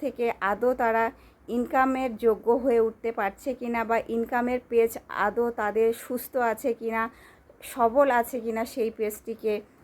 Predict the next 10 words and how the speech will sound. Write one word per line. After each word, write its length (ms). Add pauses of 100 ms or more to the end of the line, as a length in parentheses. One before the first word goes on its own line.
(140)
আমরা 380
আজকে 520
এই 300 (380)
ভিডিওটিতে 560
দেখে 300
নিব। 320 (360)
প্রথমে 380
চলে 300
আসি 280
পেজে 400